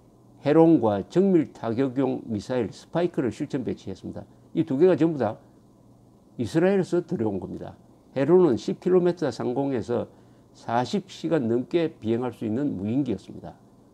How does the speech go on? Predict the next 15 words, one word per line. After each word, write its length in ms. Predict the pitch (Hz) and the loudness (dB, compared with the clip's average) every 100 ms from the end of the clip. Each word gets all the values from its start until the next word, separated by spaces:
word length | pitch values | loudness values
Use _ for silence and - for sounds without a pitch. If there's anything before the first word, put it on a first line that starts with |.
| - - | -20 -6
우리 180 | 135 160 | 0 2
장교가 460 | 123 139 180 180 139 | 4 4 6 6 4
이스라엘에서 880 | 104 135 165 170 135 95 123 113 | 2 -2 0 0 -2 -2 -2 -2
무인기 400 | 92 101 151 160 | -2 0 2 2
운영법을 720 | 131 107 139 151 143 135 107 92 - - _ _ _ _ _ - - - - _ | 0 0 0 -2 -2 -4 -4 -6 -12 -20 _ _ _ _ _ -20 -20 -20 -20 _
배웠습니다. 520 | - 113 - 98 - - - - - - - - - - _ - - - - | -2 -2 -2 -16 -20 -20 -20 -20 -20 -20 -20 -20 -20 -20 _ -20 -20 -20 -12
지피에스를 640 | - 185 190 196 190 185 131 | -2 -2 4 4 6 4 4
갖춘 280 | 120 139 117 | 0 0 -4
스파이크는 680 | - - 165 165 143 104 - | -4 -2 -2 -2 -2 -2 -4
갱도에 540 | 110 120 135 175 190 | -2 2 4 6 6
숨겨진 880 | - - 147 151 143 127 113 151 185 - - _ _ - | 4 0 0 2 0 0 0 2 0 -2 -20 _ _ -2
적 340 | 156 156 - | 0 0 -2
해안포를 600 | 107 120 151 156 214 202 | -6 -2 -2 -2 -4 -4
때릴 260 | 175 - 143 | -4 -6 -6
수 240 | - 107 | -6 -8